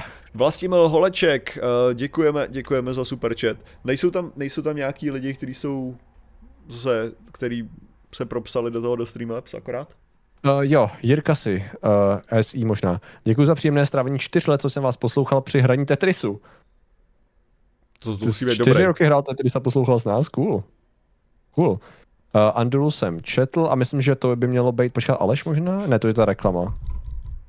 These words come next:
Speaker 2: A myslím si, že nikoho jinýho jsem, počkej, Andula nám posílala dvakrát donate, že je poslední šance náš podpořit?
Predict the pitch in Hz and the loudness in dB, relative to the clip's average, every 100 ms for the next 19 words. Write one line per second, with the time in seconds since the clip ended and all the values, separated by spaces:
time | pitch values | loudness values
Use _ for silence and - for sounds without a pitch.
0 | - 107 107 117 127 139 185 175 156 147 | -4 0 2 4 2 0 -2 -2 0 2
1 | 147 139 135 135 139 - 135 127 131 - | 2 2 2 2 0 0 0 0 -4 -10
2 | - 110 123 120 135 165 175 135 151 165 | -2 2 2 4 4 4 2 0 2 4
3 | 170 120 98 98 147 180 127 113 117 117 | 2 0 0 2 2 2 0 0 2 2
4 | 135 120 120 123 127 117 123 147 - 107 | 0 0 -2 0 0 2 0 0 -2 -2
5 | 107 104 175 - | 2 2 2 -2